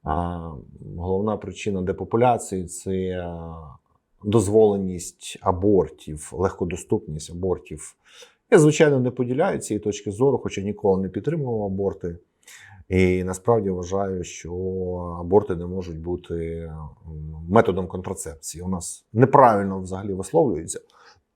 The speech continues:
<coughs> коли піднімається питання. У нас чомусь, е, в-, вкорінилося в свідомості, в підсвідомості людей, що аборт — це такий самий метод контрацепції, як бар'єрні методи, там, і, і всі інші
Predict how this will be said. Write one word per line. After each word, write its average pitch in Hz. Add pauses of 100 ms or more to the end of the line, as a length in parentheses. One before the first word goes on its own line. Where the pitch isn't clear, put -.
<coughs> 170
коли 139
піднімається 104
питання. 127
У 98
нас 110
чомусь, 113
е, 90
в-, 80 (560)
вкорінилося 107
в 87 (100)
свідомості, 110
в -
підсвідомості 87
людей, 143
що 95 (680)
аборт — 143
це 123
такий -
самий 110
метод 98
контрацепції, 98
як 85
бар'єрні 107
методи, 90
там, 90
і, 117
і 135
всі -
інші -